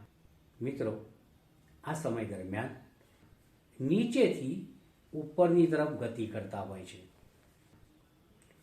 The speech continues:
છ થી સાત તો ઉપર જશે, સાત થી આઠ,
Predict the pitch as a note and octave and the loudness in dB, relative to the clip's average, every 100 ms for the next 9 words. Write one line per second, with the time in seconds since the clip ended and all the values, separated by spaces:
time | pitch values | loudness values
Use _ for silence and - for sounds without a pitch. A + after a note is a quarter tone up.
0 | _ - B2+ B2 - D3+ C#3+ - - - | _ -6 -4 -4 -4 -2 -2 -4 -12 -20
1 | _ _ _ A2+ G#2+ C3 B2 B2 - B2+ | _ _ _ -6 -2 -2 -2 -6 -8 -10
2 | - - A2 A2 C3 C3 C3+ | -12 -6 -6 -4 -4 -4 -6